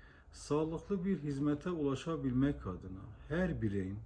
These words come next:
her vatandaşın bir denetici olması gerekiyor. Hepimiz denetlemeliyiz. Siz niye kazıyorsunuz? Siz bu işi nasıl yapıyorsunuz? Gördüğünüzü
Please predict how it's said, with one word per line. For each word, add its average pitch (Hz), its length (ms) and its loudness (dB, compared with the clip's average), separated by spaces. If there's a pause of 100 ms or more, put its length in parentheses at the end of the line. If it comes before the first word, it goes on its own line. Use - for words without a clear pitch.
her 151 160 -2
vatandaşın 113 920 -4
bir 143 200 0
denetici 123 480 4
olması 107 460 4
gerekiyor. - 540 -12 (580)
Hepimiz 160 520 2 (200)
denetlemeliyiz. 113 760 0
Siz 185 320 0
niye 151 260 4
kazıyorsunuz? 95 960 -4
Siz 156 200 -2
bu 160 100 2
işi 139 220 4
nasıl 131 300 0
yapıyorsunuz? 101 680 -8 (580)
Gördüğünüzü 151 960 8